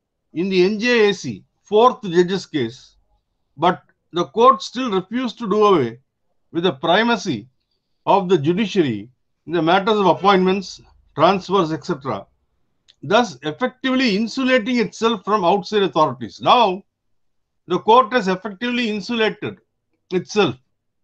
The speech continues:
from interference by anybody. Now, it appoints judges, it transfers judges, and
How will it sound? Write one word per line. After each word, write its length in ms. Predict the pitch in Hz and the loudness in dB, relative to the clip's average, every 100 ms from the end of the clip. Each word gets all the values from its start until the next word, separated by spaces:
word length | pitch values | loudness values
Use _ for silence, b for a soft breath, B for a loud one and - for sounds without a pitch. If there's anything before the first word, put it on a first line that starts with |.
| _ 143 | _ -4
from 260 | 185 214 | 0 2
interference 600 | 175 175 208 202 208 190 | 0 -2 -2 0 0 -2
by 120 | 190 185 | 0 2
anybody. 520 | 156 170 165 110 - _ _ _ _ _ _ _ _ _ _ _ _ _ | 4 2 0 -4 -8 _ _ _ _ _ _ _ _ _ _ _ _ _
Now, 480 | 127 165 226 240 - _ _ _ _ _ _ _ _ _ _ _ | 0 6 6 4 0 _ _ _ _ _ _ _ _ _ _ _
it 160 | 165 202 | -4 0
appoints 520 | 214 185 226 247 196 | 0 4 4 4 -2
judges, 680 | 156 185 165 214 208 - _ _ _ _ _ _ - | 0 0 0 -6 -8 -20 _ _ _ _ _ _ -8
it 180 | 160 156 | -8 0
transfers 600 | 165 214 - 220 214 - | 2 2 0 -2 -2 -2
judges, 640 | 160 160 151 196 - - _ _ _ _ _ _ _ _ _ _ - | -2 -2 -2 -6 -8 -20 _ _ _ _ _ _ _ _ _ _ -4
and 440 | 180 240 254 156 | 0 2 0 -6